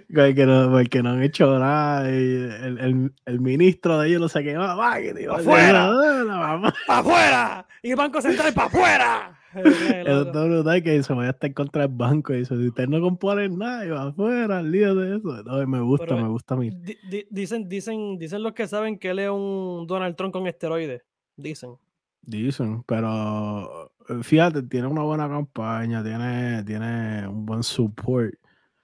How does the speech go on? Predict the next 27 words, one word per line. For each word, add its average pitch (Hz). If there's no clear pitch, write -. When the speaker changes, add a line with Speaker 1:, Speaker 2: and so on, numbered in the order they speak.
Speaker 1:
y 101
Speaker 2:
El 269
Speaker 1:
no -
sé, 262
Speaker 2:
cambio 285
que -
Speaker 1:
esperemos. -
Speaker 2:
nece-, 254
yo, 202
yo 196
siempre 277
he 269
dicho, 226
y 190
gente 190
de 240
Puerto 202
Rico 220
se 180
lo 170
vuelvo 190
a 214
decir, 208
y 214
Estados 185
Unidos 202
también. 135